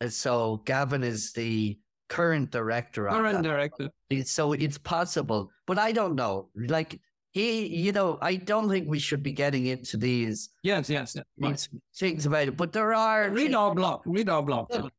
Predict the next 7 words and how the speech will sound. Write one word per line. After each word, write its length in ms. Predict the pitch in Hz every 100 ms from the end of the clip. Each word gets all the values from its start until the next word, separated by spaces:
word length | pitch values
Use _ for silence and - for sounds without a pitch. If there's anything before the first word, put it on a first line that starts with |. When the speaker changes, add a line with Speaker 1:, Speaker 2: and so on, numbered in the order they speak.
| -
Speaker 1:
there 220 | 214 214
are 460 | 214 214 214 208
different 540 | 175 254 - - 156 143
perspectives, 920 | 135 - - 113 110 - 104 101 -
different 360 | 170 175 180
scientific 640 | 160 151 139 131 120 110 -
opinions. 680 | 107 - 107 101 101 95